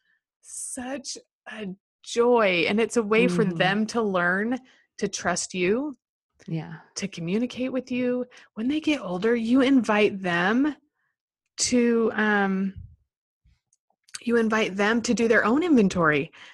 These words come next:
Speaker 1: and to
Speaker 2: Yeah.
Speaker 1: bring it to F E C. You're still doing them for what you can do, but then they start doing them and
Speaker 2: Yeah.
Speaker 1: modeling this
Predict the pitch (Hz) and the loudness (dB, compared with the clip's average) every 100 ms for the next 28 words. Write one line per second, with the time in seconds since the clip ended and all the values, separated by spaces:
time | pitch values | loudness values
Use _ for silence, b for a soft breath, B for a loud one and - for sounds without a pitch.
0 | B 202 202 202 180 180 175 165 - - | B 0 2 0 0 0 0 0 -2 -4
1 | 180 - 175 175 190 247 - 202 170 160 | -4 -4 -4 0 2 2 0 0 0 -2
2 | 151 147 139 202 208 _ - 185 170 151 | 0 -2 -2 -4 -8 _ -10 -6 -2 -4
3 | 180 180 185 196 165 196 202 226 202 190 | -4 -6 -6 -8 -6 -6 -4 -2 -2 -2
4 | 302 - 370 277 214 196 175 156 135 - | -2 -2 -4 -4 -2 -2 0 -2 -2 -4
5 | 190 185 B B 127 - - - - - | -4 -6 B B -10 -10 -14 -18 -18 -18
6 | - - - - - - 190 185 185 233 | -20 -20 -20 -20 -16 -4 -2 0 2 4
7 | 254 233 220 202 190 185 - - | 6 6 6 6 4 2 -4 -6